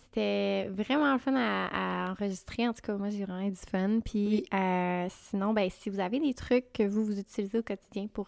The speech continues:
Speaker 1: romancer votre vie, on est vraiment curieuse de les entendre. Parce
Speaker 2: Ouais.
Speaker 1: qu'on est toujours à la recherche de trucs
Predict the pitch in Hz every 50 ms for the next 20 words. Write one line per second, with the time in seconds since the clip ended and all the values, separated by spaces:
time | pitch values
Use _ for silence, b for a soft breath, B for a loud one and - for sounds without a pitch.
0 | - - 185 185 185 180 185 - - 262 269 247 - - 220 196 190 196 226 240
1 | 220 190 185 185 190 185 190 202 220 226 - 233 214 208 208 214 208 - 208 196
2 | 202 190 190 - - 180 175 185 247 330 370 - 214 214 214 202 214 233 277 311
3 | 247 196 175 175 - - 180 180 180 170 170 165 165 165 165 170 - - 175 175
4 | 175 170 170 - - - -